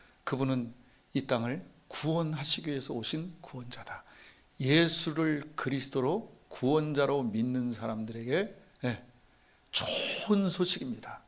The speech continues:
기쁨의 소식입니다. 그 기쁨의 소식 안에 태어남과 죽음까지도 다 표현합니다.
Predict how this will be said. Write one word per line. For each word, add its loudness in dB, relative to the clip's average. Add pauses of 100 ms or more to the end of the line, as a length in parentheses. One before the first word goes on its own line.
(520)
기쁨의 4
소식입니다. -2 (360)
그 2
기쁨의 4
소식 2
안에 2 (400)
태어남과 6
죽음까지도 4
다 8
표현합니다. 2